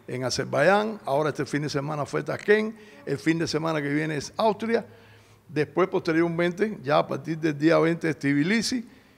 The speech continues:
y Turquía a fin del mes de marzo. Después ellos deben regresar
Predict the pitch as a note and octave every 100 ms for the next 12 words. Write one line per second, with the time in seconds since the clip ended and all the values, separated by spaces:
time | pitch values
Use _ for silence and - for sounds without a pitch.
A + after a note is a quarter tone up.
0 | _ - E3+ G#3+ G#3 E3 C#3+ F3 F#3+ E3
1 | - - B2+ D3 D#3 C#3+ C3 C#3+ C#3+ B2+
2 | C#3 B2 - A2 B2+ C3 D#3 D#3 D#3+ E3
3 | E3+ E3 E3+ D#3+ E3+ F#3